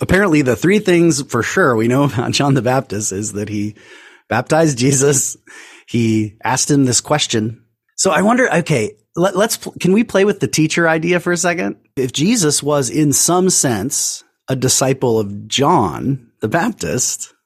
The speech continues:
for a season, however long, even if it's just coming and being baptized, but if they had any kind of, there was a sense in which,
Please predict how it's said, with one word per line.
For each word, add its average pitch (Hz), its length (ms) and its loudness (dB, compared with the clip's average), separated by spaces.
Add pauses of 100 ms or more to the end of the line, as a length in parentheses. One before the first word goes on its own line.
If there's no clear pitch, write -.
for 127 260 0
a 113 40 0
season, 107 560 0
however 117 420 0
long, 98 440 -2 (680)
even 123 240 0
if 110 120 -4
it's 104 140 -6
just - 240 0
coming 110 260 0
and 107 80 0
being 107 160 0
baptized, 98 480 -6
but 110 80 -4
if 110 100 -6
they 151 160 0
had 143 220 0
any 160 260 2
kind 143 320 0
of, 117 300 -4 (140)
there 147 200 0
was 151 120 2
a 147 80 2
sense 175 340 2
in 135 80 2
which, - 500 -4